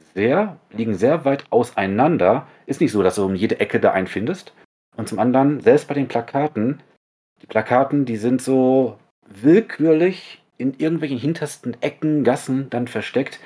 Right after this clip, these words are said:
dass du schon Glück haben musst, die auf Anhieb zu finden. Manchmal bist du dann zwei, drei, vier, fünf Minuten dabei,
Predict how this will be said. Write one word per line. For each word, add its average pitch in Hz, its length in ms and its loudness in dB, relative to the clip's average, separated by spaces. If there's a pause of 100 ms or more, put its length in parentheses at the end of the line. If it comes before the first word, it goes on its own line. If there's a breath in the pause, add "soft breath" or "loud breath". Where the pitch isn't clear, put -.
(340 loud breath)
dass 123 120 -4
du 127 60 -6
schon 131 320 2
Glück 185 240 4
haben 101 240 2
musst, - 360 -2
die 117 340 -4
auf - 260 -2
Anhieb 131 340 -4
zu 127 100 -6
finden. 127 440 -4
Manchmal 123 560 2 (240)
bist - 200 -6
du 123 220 -4
dann 123 300 4 (240 loud breath)
zwei, 147 280 4
drei, 143 300 4
vier, 147 240 2
fünf 170 260 -6
Minuten 143 280 -2
dabei, 127 480 2